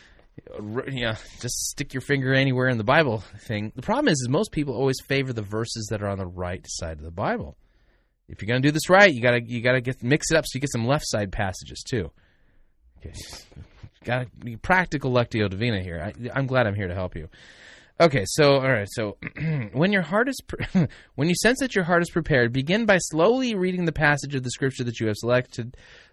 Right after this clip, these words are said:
Don't move quickly through any sentence or phrase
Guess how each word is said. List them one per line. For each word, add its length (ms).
Don't 460
move 380
quickly 800
through 340
any 380
sentence 720
or 140
phrase 600